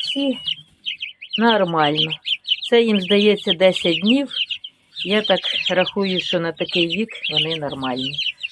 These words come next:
Тут закрила, бо там далі дирка є, я закрила, щоб їм не йшов холод. А тут тепленько, ще, ще хочу нарвати їм травички, нарізати. З задоволенням їдять травичку. Зараз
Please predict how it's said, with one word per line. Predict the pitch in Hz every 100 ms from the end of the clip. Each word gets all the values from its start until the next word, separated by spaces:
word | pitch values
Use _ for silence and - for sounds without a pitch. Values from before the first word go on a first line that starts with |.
| -
Тут | 190 170
закрила, | 175 - 185 175 165
бо |
там | 170 170 160
далі | 170 165 160
дирка | 156 226 - 160
є, | 156 156
я | 156 147
закрила, | 156 - 160 151
щоб | - 151
їм | 143 147
не | 143
йшов | 143 - 147 -
холод. | 240 220 160 - - - - - -
А |
тут | 175 220 143
тепленько, | 180 - 208 202 170
ще, | - 175
ще | - 175 - -
хочу | 185 - 165
нарвати | 165 165 165 160
їм | 165 156
травички, | 175 180 208 - 175
нарізати. | 160 160 156 156 151 156 - - - -
З | 151
задоволенням | 196 190 185 170 151 143 143
їдять | 143 139 143 -
травичку. | - 170 226 - - - - - - - - -
Зараз | - 165